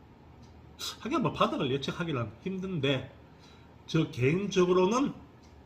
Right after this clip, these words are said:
삼천구백까지 갈 확률이 있다. 삼성전자는 십만 원 무너지고 뭐 구만 원 전후 초반까지 갈 수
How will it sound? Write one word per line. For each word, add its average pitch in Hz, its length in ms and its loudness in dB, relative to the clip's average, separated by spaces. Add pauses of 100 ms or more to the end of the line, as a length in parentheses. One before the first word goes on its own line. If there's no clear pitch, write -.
(560)
삼천구백까지 165 1500 -2 (1400)
갈 139 240 0
확률이 185 460 -6
있다. - 320 -12 (880)
삼성전자는 160 1080 0 (640)
십만 196 460 0
원 120 240 -2 (100)
무너지고 120 760 -2 (340)
뭐 104 200 -14
구만 147 280 0
원 147 280 -2 (400)
전후 113 360 -4 (440)
초반까지 135 840 -4 (1700)
갈 147 160 2
수 131 340 -4